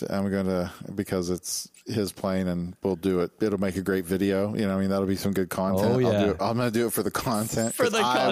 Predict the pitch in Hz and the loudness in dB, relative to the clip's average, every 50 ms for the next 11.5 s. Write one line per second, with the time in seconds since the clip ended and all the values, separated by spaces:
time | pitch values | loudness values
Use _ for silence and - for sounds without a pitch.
0 | 214 - - 180 165 156 160 202 220 - - 131 131 139 147 147 147 131 131 127 | 0 0 0 0 0 -2 -2 -6 -12 -8 -4 -2 0 0 0 0 2 2 2 2
1 | 120 110 - 110 110 117 110 101 98 98 95 95 - 120 110 - - - - - | 0 0 -2 0 0 2 2 2 2 0 -2 -2 -2 -2 -2 -2 -2 -4 -6 -8
2 | - - 113 107 95 92 90 92 90 85 76 90 87 92 92 87 82 85 87 85 | -6 -2 -2 0 0 0 0 0 0 0 0 0 0 2 2 2 2 0 0 0
3 | - - 87 85 82 - - - 92 82 - 85 87 87 - - 101 - - 113 | 0 -2 -2 -2 -4 -4 -4 -2 -2 -2 -2 -2 -4 -4 -4 -4 -4 -2 -2 0
4 | 101 98 95 90 87 73 85 87 87 87 87 - - 87 82 80 80 80 - 50 | 0 0 0 0 0 0 0 0 0 -2 -2 -4 -4 -4 -2 -2 -2 -2 -2 -2
5 | 50 50 50 50 - - _ _ _ _ _ _ _ _ _ _ _ _ _ _ | -2 -2 -2 -4 -6 -10 _ _ _ _ _ _ _ _ _ _ _ _ _ _
6 | _ _ _ _ _ _ _ _ _ _ _ _ _ - 104 101 101 117 117 113 | _ _ _ _ _ _ _ _ _ _ _ _ _ -4 -2 -2 0 0 0 2
7 | 107 98 90 82 - - 87 87 95 - _ _ _ _ _ _ _ _ _ _ | 2 0 0 -2 -2 -4 -4 -4 -6 -8 _ _ _ _ _ _ _ _ _ _
8 | _ _ _ _ _ _ _ _ _ - 104 98 101 98 95 92 98 104 117 113 | _ _ _ _ _ _ _ _ _ -4 -2 -2 0 0 0 0 0 0 2 2
9 | 107 104 98 90 - 92 87 92 90 85 78 - - 92 95 92 92 87 82 - | 2 2 0 0 -2 0 0 0 0 0 -2 -2 -4 -2 -2 0 0 -2 -2 -2
10 | - 87 90 90 90 65 - - 135 123 120 113 110 107 101 - - - - - | -2 -2 0 0 0 -2 -2 0 2 2 4 4 2 2 0 -2 -6 -12 -20 -18
11 | - - - _ - 117 117 113 110 | -20 -20 -8 _ 0 0 2 0 -2